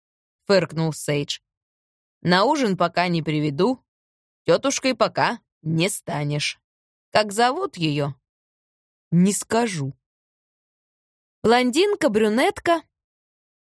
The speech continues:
«Меняет цвет под настроение». «Как хамелеон?» «Лучше расскажи, что будешь делать, когда придет время поступить в универ», резко поменял тему Сейдж.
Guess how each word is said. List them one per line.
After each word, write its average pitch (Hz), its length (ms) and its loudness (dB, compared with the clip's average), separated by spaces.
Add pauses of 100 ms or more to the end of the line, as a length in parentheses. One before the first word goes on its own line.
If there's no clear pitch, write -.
(220)
«Меняет 226 640 0
цвет 247 340 -2
под 202 160 -2
настроение». 202 1040 -2 (1000)
«Как 156 240 -2
хамелеон?» 156 800 0 (1400)
«Лучше 226 520 2
расскажи, 233 520 0
что 247 240 0
будешь 226 420 0
делать, 226 460 0
когда 190 320 2
придет 196 400 -4
время 196 320 2
поступить 180 640 -4
в 175 60 0
универ», 185 600 0 (280)
резко 143 380 -2
поменял 147 460 -2
тему 170 400 0
Сейдж. - 560 -6